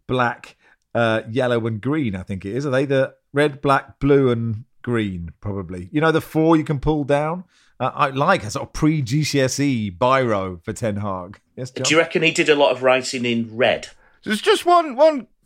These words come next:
Speaker 3: thing that crossed my mind is, right, so Ronaldo came on after fifty-two minutes. Now, just say, for the sake of argument,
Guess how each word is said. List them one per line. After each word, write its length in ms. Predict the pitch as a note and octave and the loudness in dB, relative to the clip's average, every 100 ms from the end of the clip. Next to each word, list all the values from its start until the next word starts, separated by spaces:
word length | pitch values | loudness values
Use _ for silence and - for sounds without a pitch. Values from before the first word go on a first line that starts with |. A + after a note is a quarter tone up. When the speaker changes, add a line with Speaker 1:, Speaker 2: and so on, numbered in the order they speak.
| - - _ _ _ | -20 -20 _ _ _
Speaker 3:
thing 240 | - G3 F3 | 0 2 2
that 100 | C#3+ | 0
crossed 360 | - E3+ - | 4 4 4
my 120 | D3+ | 0
mind 400 | D3 D3+ D3 A#2+ | 2 4 4 2
is, 160 | A#2 B2 | -2 -2
right, 200 | D#3+ D3+ | 0 0
so 140 | A#2+ F#3+ | 0 0
Ronaldo 640 | F3 F3+ A3+ A3+ G#3 F#3+ | 0 4 4 4 2 0
came 240 | E3 E3 D3+ | 0 -2 2
on 200 | D3+ C3 | 2 2
after 400 | C3 B2+ - A#2 | 2 -2 -4 -8
fifty-two 680 | - C3+ - A#2+ - C#3 A2+ | -6 -8 -8 -10 -4 -4 -2
minutes. 460 | A#2+ G#2+ F2 - _ - | -6 -6 -12 -20 _ -2
Now, 120 | C3+ | -2
just 200 | - - | -2 -10
say, 400 | - G#3+ F#3+ E3 | -4 0 2 2
for 220 | - D3 | -2 -10
the 100 | A#2+ | -8
sake 380 | B2 D3 B2+ A2 | -8 -6 -6 -8
of 100 | A#2 | -8
argument, 640 | A#2 A#2 G#2+ F2 F2 E2+ | -4 -4 -6 -8 -12 -14